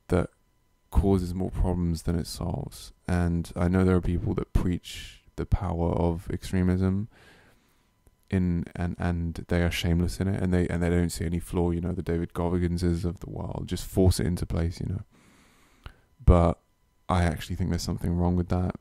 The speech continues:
because once you're more sensitive and more aware of the subtle signs that life gives you, you realise that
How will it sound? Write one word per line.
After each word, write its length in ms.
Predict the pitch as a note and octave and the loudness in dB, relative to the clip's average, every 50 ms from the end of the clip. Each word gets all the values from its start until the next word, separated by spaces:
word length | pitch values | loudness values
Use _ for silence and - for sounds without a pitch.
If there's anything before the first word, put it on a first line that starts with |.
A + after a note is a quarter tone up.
| _ | _
because 380 | - F#2 F2+ - - F2+ E2+ - | 2 2 2 2 0 -4 -4 -2
once 300 | - F#2 F#2 F2 - - | 0 0 0 0 -2 -4
you're 100 | F2 F2+ | -4 -4
more 200 | F#2 F2 E2+ F2 | -2 -2 -4 -4
sensitive 580 | - - - F2+ F2+ - - - F#2+ F#2 F2 F2 | -4 -2 -2 -2 -2 -4 -4 -4 -2 -2 -2 0
and 80 | F2 | 0
more 180 | F2 F2 F2 F2 | 0 2 2 0
aware 260 | F2+ F2+ F2+ F2+ F2 | 0 0 0 -2 -2
of 120 | E2+ - | -2 -4
the 80 | - F#2 | -4 -6
subtle 380 | - - - - - - F#2+ G2 | -6 -4 -4 -6 -4 -4 -6 -6
signs 440 | - - F#2 F2 F2 F2 F2 - | -4 -4 -2 0 0 -2 -4 -6
that 220 | - - - - - | -10 -10 -8 -6 -4
life 320 | E2 E2+ E2+ E2+ - - - | -4 -2 -4 -4 -6 -8 -6
gives 260 | - E2+ E2+ E2 - | -4 -4 -4 -2 -2
you, 140 | F2+ F2 F2 | -2 0 0
you 300 | F2 E2+ F2 F2 E2+ - | 0 0 -2 -2 0 2
realise 480 | G2 F#2+ F#2 F2+ F#2 F2+ F2 E2+ - - | 4 4 4 4 4 4 2 0 0 -2
that 240 | - F2 E2+ - | -2 -2 -2 -2